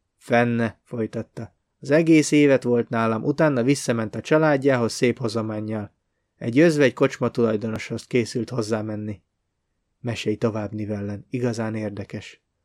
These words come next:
Azt mondod? kérdezte a szörnyeteg, és hangosan megvakarta a füle közét. Na jó. A következő, Primula, egy elszegényedett lovaglánya volt. Ennek a vitéznek, amikor idejött,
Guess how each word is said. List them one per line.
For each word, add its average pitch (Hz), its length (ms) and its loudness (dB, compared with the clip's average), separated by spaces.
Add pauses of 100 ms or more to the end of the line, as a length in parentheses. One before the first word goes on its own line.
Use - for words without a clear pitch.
(340)
Azt - 340 -4
mondod? 135 600 0
kérdezte 113 500 -2
a 104 60 -2
szörnyeteg, 139 600 0
és 120 120 -6
hangosan 139 460 0
megvakarta 113 640 -2
a 104 40 -8
füle 107 280 -6
közét. 104 480 -8 (340)
Na 120 300 -2
jó. 117 300 4 (560)
A - 120 -14
következő, 156 800 4 (160)
Primula, 135 600 2 (180)
egy 123 200 -6
elszegényedett 139 840 4
lovaglánya 107 680 -2
volt. 104 320 -6 (380)
Ennek 180 380 0
a 131 80 6
vitéznek, 139 540 4
amikor 113 320 -2
idejött, 147 440 4